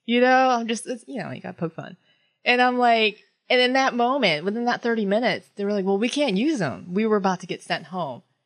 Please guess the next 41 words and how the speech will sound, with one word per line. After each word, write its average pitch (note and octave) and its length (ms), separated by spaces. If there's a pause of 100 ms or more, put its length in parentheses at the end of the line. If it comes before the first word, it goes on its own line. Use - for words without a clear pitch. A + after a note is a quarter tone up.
(200)
We A3+ 100
were C4+ 120
like, F3 300 (220)
"No, E4 680 (340)
you're D4+ 160
not F4+ 220
sending B3 240
us G3+ 100
home. E3 320
It D#4+ 160
took F3 240
us, E3 500
you A3 100
know, E3 120
X, A3 260
Y, G3+ 160
Z F#3+ 160
to D#3 120
get D#3+ 220
here." A#2+ 360 (340)
I F#3+ 80
was F#3 60
like, F#3 160
"Find A3 240
us A3 120
a D3+ 60
job. A#2 380 (220)
<laughs> - 220
We A#3 300
will A3 120
make F3+ 220
a E3 60
job." - 360 (500)
So, E3+ 540
um, D#3 580
we G3 140
did F#3 160
find E3 180
ourselves C#3+ 280
a D3+ 80
job. - 260